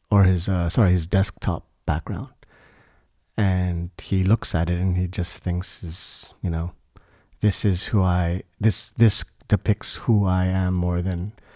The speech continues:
when I look in the mirror." And, uh, the story was just about him trying to go out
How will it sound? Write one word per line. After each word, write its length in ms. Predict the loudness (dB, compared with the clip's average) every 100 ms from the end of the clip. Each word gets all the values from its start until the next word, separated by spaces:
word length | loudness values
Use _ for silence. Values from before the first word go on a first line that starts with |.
| -20 _
when 140 | 2 4
I 60 |
look 180 | 4 4
in 80 | 4
the 60 | 6
mirror." 340 | 6 6 4 -4 _ _ _ _ _ _ _ _ _ -6
And, 560 | 0 2 4 4 2 0
uh, 320 | 0 0 -4 -8 _ 0
the 140 | 2
story 720 | 4 6 8 8 8 6 2 -6 _
was 180 | 0 2
just 360 | 0 -2 0
about 440 | 0 2 0 -2 -4
him 400 | 6 8 8 4 -4 -20 _ _ -12
trying 400 | 4 6 8 6
to 480 | 4 2 2 2 0 2
go 140 | 4
out 220 | 4 2